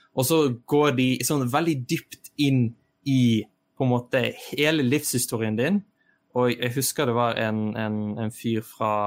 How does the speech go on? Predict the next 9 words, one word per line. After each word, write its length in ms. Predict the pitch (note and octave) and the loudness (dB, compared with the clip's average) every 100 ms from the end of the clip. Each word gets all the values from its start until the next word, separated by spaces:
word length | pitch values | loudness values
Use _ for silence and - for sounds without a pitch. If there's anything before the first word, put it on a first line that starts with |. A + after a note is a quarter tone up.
| G2+ G2 _ | -2 -4 _
eh, 280 | A2 G#2+ G#2 | -4 -2 -4
Foreningen 480 | - - A2+ G#2+ G#2+ | -6 -8 -6 -6 -8
Fri, 260 | - A2 | -6 -6
tror 360 | G#2 - A2 A2 | -6 -10 -8 -4
jeg, 180 | A#2 E3 _ _ _ _ | -4 -4 _ _ _ _
som 440 | - - A2 G#2 G#2 | -6 -2 -2 -2 -6
fortalte 640 | - A#2+ A2 G#2+ _ - F3 | -8 -6 -6 -6 _ -12 -8
at, 480 | F3+ F3+ _ - | -8 -10 _ -4
eh, 420 | A#2 G#2 G#2 B2 | -2 -2 -2 -4